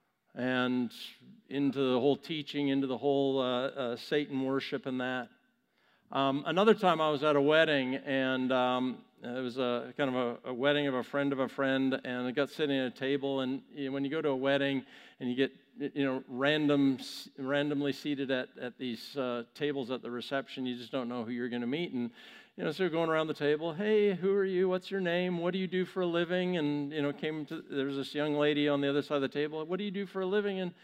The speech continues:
just without even hesitating, "I'm a spiritual healer."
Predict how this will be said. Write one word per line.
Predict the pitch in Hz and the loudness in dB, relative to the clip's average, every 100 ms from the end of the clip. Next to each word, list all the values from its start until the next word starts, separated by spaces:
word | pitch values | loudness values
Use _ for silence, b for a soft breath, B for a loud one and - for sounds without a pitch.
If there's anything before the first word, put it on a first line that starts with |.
| B B | B B
just | 180 165 | -6 2
without | 190 233 | 6 6
even | 220 202 | 6 6
hesitating, | 190 190 185 156 139 123 | 6 4 2 4 4 2
"I'm | 131 170 | 0 -2
a | |
spiritual | 151 - 180 175 - 160 | -4 -2 2 2 0 -6
healer." | 135 151 151 143 117 110 | -6 -2 0 2 0 -4